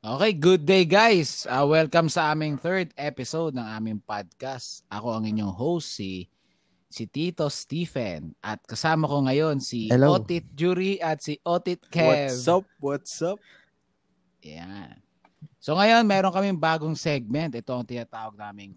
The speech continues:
Speaker 1: Tech Tuesday.
Speaker 2: Mm.
Speaker 1: Pero mapapakinggan nyo to Wednesday na.
Speaker 2: <laughs>
Speaker 1: Kasi ten thirty na ng
Speaker 2: Ah.
Speaker 1: gabi. Ngayon, in-adjust namin ho ang aming, ah, ang aming, ah,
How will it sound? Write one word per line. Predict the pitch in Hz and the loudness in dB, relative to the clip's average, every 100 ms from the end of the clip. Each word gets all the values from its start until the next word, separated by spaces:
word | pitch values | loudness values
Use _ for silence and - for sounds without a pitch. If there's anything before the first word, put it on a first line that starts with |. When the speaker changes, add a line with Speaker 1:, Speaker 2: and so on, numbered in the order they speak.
| - | -10
Speaker 1:
Tech | 156 - | -10 -10
Tuesday. | 139 139 127 120 123 123 117 | -8 -8 -8 -8 -6 -6 -8
Speaker 2:
Mm. | 123 | -8
Speaker 1:
Pero | 123 123 123 131 147 _ 117 | -6 -2 -2 -2 -6 _ -10
mapapakinggan | 113 117 131 120 117 113 | -6 -6 -6 -6 -6 -6
nyo | 107 | -8
to | 110 110 - _ 147 | -10 -10 -12 _ 6
Wednesday | 233 220 - - - 156 147 | 6 6 6 4 4 0 0
na. | 143 120 110 104 95 85 80 80 87 - 123 - | -4 -4 -6 -8 -8 -10 -14 -14 -12 -4 -2 0
Speaker 2:
<laughs> | 143 165 - _ - 180 170 - - | 0 0 -2 _ 2 4 4 2 -2
Speaker 1:
Kasi | 143 196 | 0 2
ten | - 175 165 | 4 4 4
thirty | 160 160 156 | 2 2 4
na | 160 | 2
ng | 156 151 | 4 2
Speaker 2:
Ah. | 127 | 2
Speaker 1:
gabi. | 127 139 110 - - - _ _ | 2 0 0 -6 -20 -20 _ _
Ngayon, | - 185 208 196 | 0 4 4 2
in-adjust | 170 156 160 - | -2 -2 -4 -4
namin | 151 151 143 | -2 -2 -2
ho | 139 143 | -2 -4
ang | 135 | -4
aming, | 123 120 117 113 | -6 -4 -4 -6
ah, | 107 98 92 87 87 - _ _ _ | -8 -10 -10 -12 -14 -16 _ _ _
ang | 104 117 113 | -12 -8 -4
aming, | 107 104 104 101 95 92 87 85 - _ _ _ - - _ _ _ _ | -4 -4 -4 -6 -6 -6 -6 -8 -12 _ _ _ -20 -20 _ _ _ _
ah, | 107 107 104 104 101 | -6 -4 -2 -4 -4